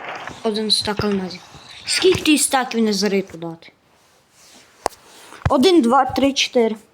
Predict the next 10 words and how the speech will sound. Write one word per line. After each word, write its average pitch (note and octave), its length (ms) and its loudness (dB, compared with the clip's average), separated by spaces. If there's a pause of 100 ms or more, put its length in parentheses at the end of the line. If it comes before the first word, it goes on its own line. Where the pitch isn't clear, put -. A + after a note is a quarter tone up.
(1160)
А, C4 140 2
один, D4 560 4
чотири, D4 500 2 (140)
два, A3+ 320 0
три. G3+ 300 -4 (680)
Скільки? - 460 -2 (1800)
Дубіна, C4 540 4
пиши. B3 580 0 (920)
Говори C4+ 580 0
давай. F#3+ 500 -6